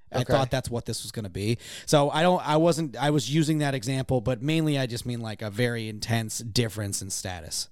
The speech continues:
Speaker 2: Okay.
Speaker 1: Yeah. So I guess,
Speaker 2: Um,
Speaker 1: like, my question is, like, what do you think about these stories that is,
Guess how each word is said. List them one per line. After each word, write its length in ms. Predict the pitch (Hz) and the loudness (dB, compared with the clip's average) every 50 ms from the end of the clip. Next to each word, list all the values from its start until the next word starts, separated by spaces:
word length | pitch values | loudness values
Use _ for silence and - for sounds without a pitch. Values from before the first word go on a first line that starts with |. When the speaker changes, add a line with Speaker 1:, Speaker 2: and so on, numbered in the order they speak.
| - - - - - | -14 -20 -18 -10 -8
Speaker 2:
Okay. 360 | 135 123 - 131 113 104 98 - - - - - - - - - - - - - | -6 -6 -4 -4 -6 -6 -8 -12 -18 -20 -20 -20 -20 -20 -20 -20 -20 -20 -14 -8
Speaker 1:
Yeah. 240 | - - 76 76 - - - - | -4 -4 -2 -4 -4 -8 -12 -6
So 160 | - - 185 190 | 2 4 4 6
I 80 | 180 | 6
guess, 140 | 175 - 131 | 6 4 4
Speaker 2:
Um, 80 | - - | 4 2
Speaker 1:
like, 160 | 151 139 123 | 0 0 0
my 160 | 147 143 131 | -2 -2 -2
question 360 | - - 139 127 - - 131 | -2 -2 -2 -2 -2 -4 -4
is, 140 | 117 110 104 | -4 -4 -4
like, 180 | 123 117 104 - - | -4 -4 -6 -8 -10
what 400 | 107 117 120 131 143 143 - - | -4 2 4 6 6 6 4 0
do 100 | 117 139 | 0 2
you 120 | 139 131 | 2 2
think 340 | - - - 127 120 113 110 | 0 -2 -2 -2 -2 -2 -4
about 460 | 110 101 - 123 113 123 120 76 - | -4 -2 0 0 0 0 -2 -4 -4
these 200 | - 110 110 110 | -2 0 0 0
stories 540 | - - 127 110 110 107 98 98 95 - - - - - | 0 -2 -2 -2 -2 -4 -4 -6 -8 -10 -12 -16 -10 -6
that 260 | 123 113 104 98 - - - - - - - - - | -4 -4 -4 -4 -8 -14 -20 -20 -20 -20 -20 -20 -20
is, 420 | - - - - 131 - 147 127 | -18 -16 -12 -6 -4 -2 -2 -2